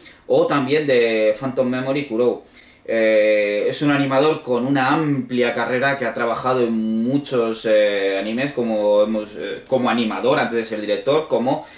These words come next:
La Visión de Scaflowne, Mobile Fighter G Gundam, eh, Utena, Cowboy, Cowboy Bebop. Ha trabajado en algunas de las series, o sea, trabajó en, en Full Metal Alchemist Brotherhood,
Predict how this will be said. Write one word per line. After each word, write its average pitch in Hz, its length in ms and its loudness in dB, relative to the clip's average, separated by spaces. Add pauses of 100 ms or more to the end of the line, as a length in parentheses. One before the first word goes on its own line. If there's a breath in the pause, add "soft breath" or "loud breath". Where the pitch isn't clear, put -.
La 107 100 -2
Visión 113 200 -4
de 110 80 -4
Scaflowne, 135 800 0
Mobile 113 800 0
Fighter 110 360 -2
G 107 160 -2
Gundam, 139 540 -2 (380 loud breath)
eh, 104 1200 2 (300)
Utena, 143 760 0
Cowboy, 120 540 0 (180)
Cowboy 113 400 0
Bebop. 139 500 0
Ha 131 60 0
trabajado 135 400 0
en 123 80 -2
algunas 127 300 -2
de 123 60 -2
las 117 200 -2
series, 120 420 -2
o - 40 -18
sea, 107 320 -4
trabajó 107 340 -2
en, 117 300 -4
en 117 240 -6
Full 123 180 -2
Metal 117 320 0
Alchemist 117 540 -2
Brotherhood, 120 540 -2